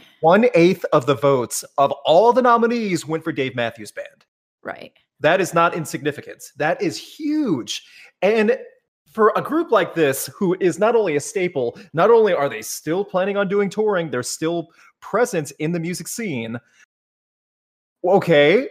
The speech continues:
Speaker 1: so they're just gonna keep being not, I see this as the band, as the next Judas Priest, and we'll get to that. That's just gonna
Speaker 2: Right.
Speaker 1: be keeping on the list over and over again and possibly never put in for years and years.
Speaker 2: Right. It, yeah, it's very possible.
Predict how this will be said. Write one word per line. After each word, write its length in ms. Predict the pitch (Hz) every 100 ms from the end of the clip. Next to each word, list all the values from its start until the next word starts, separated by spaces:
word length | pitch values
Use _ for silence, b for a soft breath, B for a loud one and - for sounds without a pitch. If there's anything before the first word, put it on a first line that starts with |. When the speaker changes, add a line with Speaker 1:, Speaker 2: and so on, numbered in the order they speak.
| -
Speaker 1:
so 540 | - 175 160 160 170 170
they're 180 | 165 170
just 220 | 170 -
gonna 160 | 175 165
keep 360 | - 180 170 - - 151
being 300 | 156 160 160
not, 180 | 139 143
I 100 | 185
see 180 | 175 214
this 180 | 220 -
as 160 | 190
the 100 | 151
band, 460 | 165 156 175 165 147 -
as 160 | 165 151
the 100 | 156
next 340 | 147 151 -
Judas 260 | - 156 160
Priest, 360 | - 180 160 -
and 80 |
we'll 80 | 110
get 140 | 123 123
to 80 |
that. 420 | 123 160 127 - B 214 -
That's 160 | 160 254
just 140 | 254
gonna 80 | 165
Speaker 2:
Right. 80 | 147
Speaker 1:
be 120 | 147
keeping 500 | - 180 170 175 165
on 240 | 160 156
the 80 | 143
list 320 | 156 180 - -
over 340 | 127 143 165 190
and 80 |
over 280 | 226 233 185
again 340 | 156 156 151 156
and 220 | 139 120
possibly 500 | 151 151 - 147 143
never 480 | 127 131 127 120 113 -
put 140 | - 131
in 220 | 131 113
for 180 | 127 110
years 320 | 117 120 107
and 80 | 107
years. 480 | 120 101 - - - _ -
Speaker 2:
Right. 220 | 165 -
It, 220 | 269 285
yeah, 220 | 247 190
it's 160 | 185 -
very 240 | 220 185
possible. 640 | 180 151 165 - 143 131